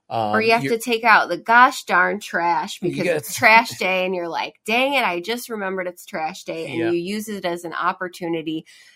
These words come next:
Speaker 2: to, to laugh at the birds in your yard.
Speaker 1: Yeah. Yeah. You basically
Speaker 2: <laughs>
Speaker 1: find a way to have fun in the things that you're doing and cut out,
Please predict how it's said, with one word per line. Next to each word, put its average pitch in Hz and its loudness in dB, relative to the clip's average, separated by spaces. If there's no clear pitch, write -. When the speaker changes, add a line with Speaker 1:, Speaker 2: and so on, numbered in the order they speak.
Speaker 2:
to, 180 -2
to 190 0
laugh 175 4
at 180 -8
the 160 -6
birds 160 -4
in 160 -4
your 156 -6
yard. 147 -6
Speaker 1:
Yeah. 120 -2
Yeah. 107 -10
You 147 -2
basically 196 2
Speaker 2:
<laughs> - -20
Speaker 1:
find 196 -2
a 208 -2
way 151 0
to 143 -8
have 131 -4
fun 123 -4
in 147 -4
the 127 -8
things 135 -4
that 127 -4
you're 123 -6
doing 120 -4
and 120 -2
cut 180 6
out, 151 4